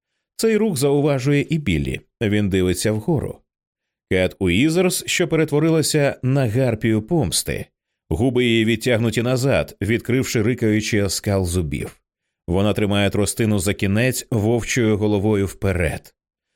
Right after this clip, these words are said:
З криком вона опускає тростину вниз.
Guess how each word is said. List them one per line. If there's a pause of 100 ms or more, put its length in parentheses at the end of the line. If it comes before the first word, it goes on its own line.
(140)
З
криком
вона
опускає
тростину
вниз.